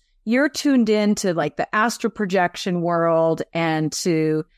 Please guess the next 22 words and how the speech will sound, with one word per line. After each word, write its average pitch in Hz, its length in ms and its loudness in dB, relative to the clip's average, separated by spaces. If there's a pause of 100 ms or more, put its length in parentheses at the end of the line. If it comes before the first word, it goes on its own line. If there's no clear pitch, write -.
(160)
you 185 120 0
know, 165 200 2
remote 202 500 0
viewing. 170 480 -2
Can 254 240 2
you 381 280 4
share 220 560 0
with 220 280 -4
the 220 160 0
audience 208 500 0
what 208 320 0
that 185 440 0
is 175 560 -2
so 214 220 -2
that 190 260 0
they 180 200 2
can 190 180 -4
wrap 180 220 -2
their 190 100 -2
head 180 200 -2
around 202 340 0
it? 311 200 2